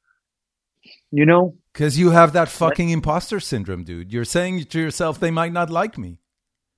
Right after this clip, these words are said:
Speaker 1: Well, Doron, you know, you've never put your shoe, yourself in my shoes. You've never been
Speaker 2: I've never
Speaker 1: an
Speaker 2: been.
Speaker 1: Arab little kid with, with, with, with trying to go to a bar in Israel and talk to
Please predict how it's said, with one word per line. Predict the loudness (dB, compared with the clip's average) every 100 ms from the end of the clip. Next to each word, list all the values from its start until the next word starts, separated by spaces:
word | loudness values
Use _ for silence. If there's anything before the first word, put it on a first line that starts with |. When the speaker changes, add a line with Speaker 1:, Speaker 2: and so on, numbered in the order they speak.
| _ _ -2
Speaker 1:
Well, | 2 4
Doron, | 6 6 8 6 2 0
you | 2
know, | 4 4 2 -2
you've | 2 4 6
never | 6 6
put | 4 4
your | 4 4
shoe, | 2 2 4
yourself | 6 4 4 2
in | 4
my | 4 2
shoes. | 2 2 4 4
You've | 2
never | 4 4 4
been | 4 4 4 2
Speaker 2:
I've | -2
never | -4 -6 -2
Speaker 1:
an | -2
Speaker 2:
been. | 2
Speaker 1:
Arab | 4 6 6
little | 6 6 4
kid | 4 4 4 2 -4 _ _ 2
with, | 6 6 4 -2 _ 0
with, | 4 4 2 -4 0
with, | 2 2 0 -2
with | 2 2 0 -4 -2
trying | 2 4
to |
go | 6 6
to | 6
a | 4
bar | 6 6 6 4
in | 0
Israel | -4 -6 -2 -2 0 -2
and | -6 -16 -14
talk | -10 -4 -4 -4 -10
to | -12